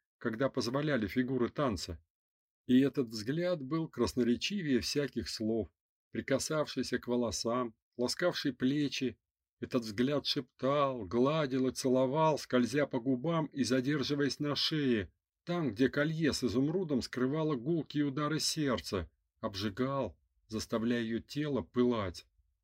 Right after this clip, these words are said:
Он предугадывает желание и ее движение, как будто читает ее мысли. Лицо горело, и Кая чувствовала пульс на шее, в висках и пальцах. И горячки этой объяснения не было,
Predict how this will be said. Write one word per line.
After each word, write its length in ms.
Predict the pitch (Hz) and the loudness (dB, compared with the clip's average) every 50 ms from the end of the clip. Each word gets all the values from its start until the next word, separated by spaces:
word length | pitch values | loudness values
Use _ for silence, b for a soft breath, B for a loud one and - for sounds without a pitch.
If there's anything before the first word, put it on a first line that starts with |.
| _ _ _ _ _ - | _ _ _ _ _ 2
Он 200 | 131 131 131 120 | 2 2 4 4
предугадывает 800 | - 143 135 123 156 151 131 160 160 147 117 117 107 104 107 104 | 2 -2 -2 0 -2 -2 0 0 0 0 0 -2 -2 0 -2 -2
желание 640 | 95 95 110 135 156 175 185 185 175 160 135 117 123 | -2 0 0 0 2 2 0 0 0 0 0 0 0
и 120 | - 156 | 0 2
ее 280 | 135 139 139 127 156 147 | 0 0 2 0 -2 -4
движение, 640 | 127 131 156 170 156 123 165 165 147 123 113 104 98 | -2 -2 -2 -2 0 0 0 0 0 0 -2 -2 -2
как 220 | - - 139 131 | 0 0 -2 0
будто 260 | 147 170 160 - - 151 | 2 0 -2 -2 -4 -6
читает 560 | - - 196 170 - 180 170 131 104 - - | -4 -4 -6 -2 0 0 2 2 0 0 0
ее 180 | 117 127 143 | 0 0 0
мысли. 480 | 147 156 143 113 - - - 98 90 - _ _ _ _ _ _ _ _ - | 0 0 0 -2 -2 -4 -4 -6 -6 -8 _ _ _ _ _ _ _ _ -4
Лицо 340 | 110 107 92 - - 127 107 | -4 -4 -2 0 0 0 0
горело, 580 | 104 110 107 110 147 170 165 147 131 110 90 - _ _ _ | 2 0 0 0 0 0 0 0 -2 -2 -4 -8 _ _ _
и 100 | - 123 | -2 -2
Кая 400 | 113 - - - 170 170 160 147 | -2 -2 -4 -2 -2 0 0 -2
чувствовала 640 | 143 - - 165 156 139 - - 151 151 151 156 151 | -2 -2 -2 -2 -2 -4 -4 -2 0 0 2 2 0
пульс 480 | - _ - 175 175 160 131 104 - - | 0 _ -4 -2 0 2 0 0 0 0
на 160 | 123 123 120 | 0 0 0
шее, 560 | - - - 156 156 165 170 151 143 139 123 | 0 -2 -2 -2 0 0 0 0 0 -2 -4
в 40 | 107 | -4
висках 520 | 101 104 113 - - - 151 156 151 - | -4 -4 -4 -4 -4 -4 -2 -2 -2 -2
и 60 | 156 | -2
пальцах. 600 | 135 - - 143 131 117 104 - - - 98 - _ _ _ _ _ _ _ - | -4 -2 0 2 2 2 2 -2 -4 -6 -6 -6 _ _ _ _ _ _ _ -8
И 80 | - 117 | -6 0
горячки 560 | 110 135 139 139 151 156 147 139 - - 143 | 2 2 2 2 0 -2 -4 -4 -4 -2 0
этой 260 | 139 135 - - 135 | 0 0 0 -2 -2
объяснения 680 | 127 123 135 131 - - 143 151 151 143 139 135 135 127 | 0 0 -2 -2 0 0 0 0 2 2 2 2 2 2
не 220 | 131 151 160 151 | 2 2 0 -2
было, 360 | 131 123 117 110 104 87 - | -2 -2 0 0 -2 -4 -6